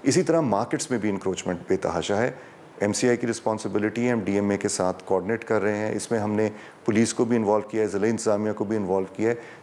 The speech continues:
ताकि हम ट्रेडर्स को भी मोटिवेट करें कि वो हमारा साथ दें और इन इंक्रोचमेंट्स को हम ख़त्म करें।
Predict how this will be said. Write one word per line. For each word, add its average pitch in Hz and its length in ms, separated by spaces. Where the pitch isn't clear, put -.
ताकि 131 220
हम 143 120
ट्रेडर्स 135 340
को 139 120
भी 131 100
मोटिवेट 127 480
करें 135 240
कि 131 100
वो 131 100
हमारा 113 260
साथ 98 280
दें 123 180
और 120 220
इन 135 120
इंक्रोचमेंट्स 104 560
को - 120
हम 92 160
ख़त्म 135 340
करें। 147 240